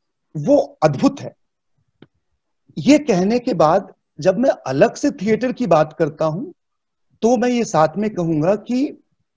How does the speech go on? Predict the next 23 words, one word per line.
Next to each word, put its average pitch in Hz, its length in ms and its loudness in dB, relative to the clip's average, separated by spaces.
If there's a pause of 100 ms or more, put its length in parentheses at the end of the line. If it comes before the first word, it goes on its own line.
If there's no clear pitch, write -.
(440)
अ, 135 160 -4
वैसे 143 300 2
तो 196 140 6
कोई 202 160 2
मूल्यांकन, 147 580 0
इसका 151 220 -4
कोई 151 360 -2
rating 151 400 0
नहीं 160 240 2
हो 151 140 2
सकता, - 460 -12 (440)
लेकिन 440 300 -8
फिर 180 180 2
भी 247 120 0
जब 247 140 2
मैं 226 180 0
देखता 180 300 0
हूं 262 120 -2
कि 381 260 -12 (200)
सबसे 175 580 0
ऊपर - 400 -2
मैं, 175 320 0 (400)
अ, 143 420 0